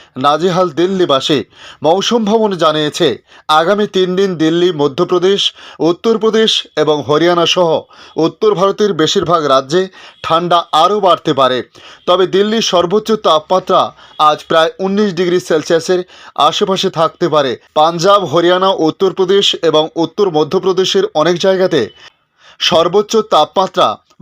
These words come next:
বারো থেকে আঠেরো ডিগ্রি সেলসিয়াসের মধ্যে ঘোরাফেরা করতে পারে, যা কিনা স্বাভাবিকের তুলনায় উল্লেখযোগ্যভাবে কম।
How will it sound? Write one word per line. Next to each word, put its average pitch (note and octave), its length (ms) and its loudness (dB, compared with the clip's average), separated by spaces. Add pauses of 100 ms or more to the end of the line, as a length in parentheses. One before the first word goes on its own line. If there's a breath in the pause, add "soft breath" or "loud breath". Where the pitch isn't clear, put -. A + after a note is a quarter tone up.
বারো D#3 260 2
থেকে F#3+ 240 -2 (140)
আঠেরো D3+ 380 0
ডিগ্রি F3+ 280 0
সেলসিয়াসের D#3+ 560 -2
মধ্যে D3 320 0 (440 loud breath)
ঘোরাফেরা F3 500 0
করতে F#3 360 -2
পারে, C3+ 260 0 (380 loud breath)
যা E3 260 2
কিনা G3 260 0
স্বাভাবিকের F#3+ 600 0
তুলনায় F3+ 420 0 (320 loud breath)
উল্লেখযোগ্যভাবে F3 920 0
কম। C3+ 240 0